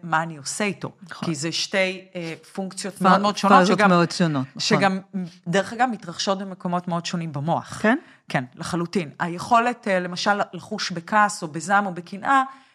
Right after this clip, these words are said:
Speaker 1: נמצאת במערכת הרגש ובסמוך לה. לעומת זאת, היכולת להבין מה אני מרגישה,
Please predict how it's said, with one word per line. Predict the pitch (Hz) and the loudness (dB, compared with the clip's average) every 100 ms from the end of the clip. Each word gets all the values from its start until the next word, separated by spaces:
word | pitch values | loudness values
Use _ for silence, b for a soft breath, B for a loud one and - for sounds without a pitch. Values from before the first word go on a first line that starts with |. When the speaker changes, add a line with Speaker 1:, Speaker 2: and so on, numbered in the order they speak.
| B | B
Speaker 1:
נמצאת | 180 165 170 214 208 | -6 -6 -2 -2 -2
במערכת | 180 170 156 170 - | -4 0 2 0 -6
הרגש | 175 170 180 170 | -6 -4 -6 -8
ובסמוך | 160 143 156 143 139 156 165 - 170 214 - | -8 -6 -6 -8 -10 -8 -6 -4 -2 -2 -4
לה. | 143 | -8
לעומת | 147 170 196 | -4 2 2
זאת, | 214 - | 0 -10
היכולת | 165 156 - 202 214 | -12 -8 -6 -6 -6
להבין | 165 147 143 143 220 202 b b b - | -8 -10 -8 -6 -4 -6 b b b -2
מה | 165 185 | 2 4
אני | 220 | 2
מרגישה, | 202 156 147 147 - 139 | -4 -6 -10 -10 -6 -6